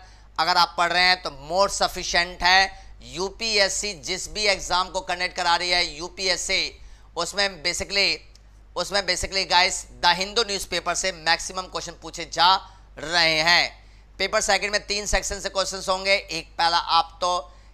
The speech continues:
यहाँ पर ऐसे राइटिंग करेंगे, ऐसे राइटिंग की बात करें तो ऐसे राइटिंग हिंदी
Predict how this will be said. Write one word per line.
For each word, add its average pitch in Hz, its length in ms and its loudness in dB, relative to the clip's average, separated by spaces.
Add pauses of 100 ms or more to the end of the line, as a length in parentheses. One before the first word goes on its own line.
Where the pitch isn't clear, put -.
यहाँ 156 200 4
पर 180 160 0 (100)
ऐसे 165 240 2
राइटिंग 175 320 0
करेंगे, 180 400 0 (1800)
ऐसे 165 260 4
राइटिंग 190 300 2
की 190 60 -2
बात 180 240 4
करें 185 200 0
तो 185 60 -2
ऐसे 175 220 0
राइटिंग 175 340 0
हिंदी 185 680 -4